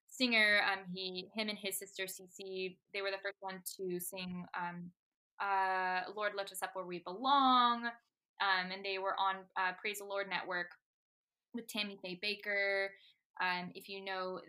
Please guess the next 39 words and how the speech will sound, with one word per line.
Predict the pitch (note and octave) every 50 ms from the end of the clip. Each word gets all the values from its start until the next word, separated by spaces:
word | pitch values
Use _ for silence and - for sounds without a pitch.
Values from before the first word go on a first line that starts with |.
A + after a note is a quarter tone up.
| F3+ F3
them, | G3 F#3+ F#3 F#3 F3+ F3 F3+ F3+ F3+ F3+ - - -
and | F#3+ F#3+ F#3+
Jim | F3+ G3 F#3+ G3 F#3
Bakker. | F3+ F3 F3 - F3 E3+ F3 F3 E3+ - - -
Um, | F3+ F3 E3+ E3+ E3 E3 E3 F3 E3+ - _ _ _ _ _
so | - - B3+
it's | B3+ B3+
really | A#3+ D4 D#4+ F4
about | - C4+ A#3 - -
his | A3 G#3+ G#3+ -
story, | - - G#3+ G3 G3+ G3+ G3+ G#3 G#3 G3+ G#3 G#3+ G#3 - - - _ _ _ _ -
um, | G3+ G3 G3 F#3+ F#3+ F#3+
and | - G3+
he | G3+ A3+
also | G#3+ G#3+ - A#3+
sang | - - G#3 G3+
with | G3 F#3+
Whitney | F#3+ F#3+ - G3+
Houston. | G#3 - D4 D4 C4 - C4+ B3 A#3+
So | A#3
it's | A3+ A3+ -
his | D4+ D4 -
story | C#4+ C4+ C4
from | C4 B3 A3+
beginning | G#3 G3 F#3 F#3+ F#3+ F#3+ F#3+ -
to | - - - F3
end | F3 F3 F3 F3 F3 F3 - -
of | F3 F3
just | - F#3 F#3 -
getting | - G3 G3 G3
on | F#3+ F3+ F3+ F3+ F3 F3+ F3+
the | F3+
Praise | F3 - F#3 F3+ F3
the | F3
Lord | G3+ A#3 C4 B3
Network, | B3 A#3+ - G#3+ A3 G#3+ G#3 G#3 - - _ - - _ -
sort | - - A#3 A#3
of | A#3+ A3+ A3+
the, | A#3 A3+ G#3+ G#3 G#3 G#3 G#3 G#3 G#3